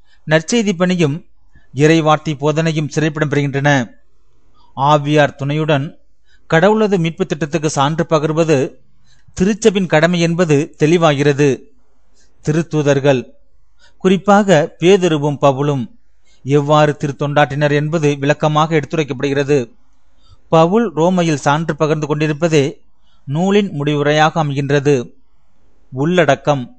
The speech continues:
தூய ஆவி உங்களிடம் வரும்போது நீங்கள் கடவுளது வல்லமை பெற்று எருசலேமிலும் யூதேயா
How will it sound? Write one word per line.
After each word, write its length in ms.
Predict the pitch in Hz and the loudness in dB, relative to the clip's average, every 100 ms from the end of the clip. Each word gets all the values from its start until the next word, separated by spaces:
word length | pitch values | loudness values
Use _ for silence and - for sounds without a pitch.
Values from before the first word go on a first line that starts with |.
| - - - - - - - | -20 -20 -20 -20 -20 -16 -6
தூய 340 | 196 233 208 | -4 0 2
ஆவி 200 | 190 170 | 2 0
உங்களிடம் 380 | 165 156 156 156 | -2 -4 -2 -2
வரும்போது 460 | 139 151 165 165 143 175 - - - - - 170 | -2 0 0 0 0 -2 -12 -20 -20 -20 -14 -4
நீங்கள் 360 | 180 175 165 | 0 2 2
கடவுளது 520 | 151 160 208 208 185 | 2 2 2 0 0
வல்லமை 380 | 156 151 156 156 | 2 2 2 -2
பெற்று 360 | 139 156 - 156 165 | -2 -4 0 -2 0
எருசலேமிலும் 760 | 139 139 151 156 151 156 143 147 190 - - - - - | 0 0 0 0 0 0 -2 -4 -10 -20 -20 -20 -20 -8
யூதேயா 580 | 147 208 208 214 202 | -4 -2 2 4 4